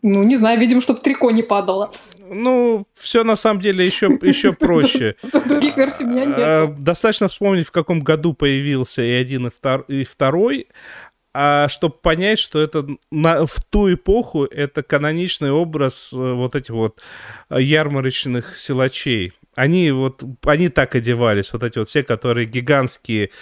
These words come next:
Speaker 2: гири типа тяжёлые поднимали. Ну, иногда на самом деле достаточно тяжёлые. Ну, то есть тяжелее, чем то, что многие мо-, может, могут поднять. Вот всё оказывается банально. А мы до сих пор смеёмся, то, что, оказывается, инопланетянин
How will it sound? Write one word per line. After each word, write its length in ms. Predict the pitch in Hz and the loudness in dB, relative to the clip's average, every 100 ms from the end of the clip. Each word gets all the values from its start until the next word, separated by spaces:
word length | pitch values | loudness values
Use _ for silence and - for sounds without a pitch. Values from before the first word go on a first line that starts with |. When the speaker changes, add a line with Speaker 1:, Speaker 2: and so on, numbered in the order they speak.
| - - - | -20 -20 -16
Speaker 2:
гири 500 | 127 139 214 185 - _ _ | -4 0 2 2 -2 _ _
типа 320 | - 185 - | -2 -2 0
тяжёлые 580 | 143 160 135 151 143 135 | -2 0 2 2 4 2
поднимали. 520 | 120 123 120 120 113 147 | 0 -4 -2 -2 0 0
Ну, 140 | 202 139 131 | -2 -2 -2
иногда 320 | 127 139 196 | 0 0 -2
на 120 | 143 | -2
самом 200 | - 226 | -4 -4
деле 200 | 214 123 | -4 -4
достаточно 540 | 117 120 - 113 - 104 | -4 -6 -4 -6 -6 -12
тяжёлые. 400 | 110 113 98 110 | -10 -8 -6 -6
Ну, 140 | 156 | -8
то 120 | - | -6
есть 140 | 113 - | -8 -4
тяжелее, 400 | 151 147 180 170 | -4 -2 0 0
чем 200 | - 123 | -2 -4
то, 160 | 156 | -2
что 260 | 151 - 120 - - - | -2 -2 -6 -6 -20 -6
многие 380 | 139 147 120 123 | 0 0 0 -2
мо-, 240 | 117 110 - | -2 -4 -6
может, 480 | 117 113 107 - 101 _ | -6 -4 -6 -10 -16 _
могут 420 | 127 127 117 117 | -2 0 0 0
поднять. 540 | - 110 110 98 92 _ - - - | 0 -2 -4 -8 -8 _ -20 -20 -18
Вот 200 | 120 175 - _ - - | -8 -8 -10 _ -20 -18
всё 380 | - - 262 220 | -4 0 2 2
оказывается 600 | - 190 185 170 - 143 | 2 0 2 -2 0 -4
банально. 640 | 123 135 123 123 113 104 | 0 0 2 0 0 -4
А 100 | - | -2
мы 160 | 120 208 | 0 0
до 120 | 160 | 0
сих 180 | - - | -6 -8
пор 180 | - 143 | -4 -4
смеёмся, 600 | - 117 113 117 110 - | -4 -6 -2 -2 -4 -8
то, 120 | 107 | -8
что, 260 | 107 117 107 | -6 -4 -4
оказывается, 640 | 101 127 113 - - 110 - - - - | 0 0 0 -6 -4 -4 -4 -12 -16 -2
инопланетянин 1040 | 123 120 120 123 131 220 226 220 175 135 | 0 0 0 -2 0 2 2 0 -2 -6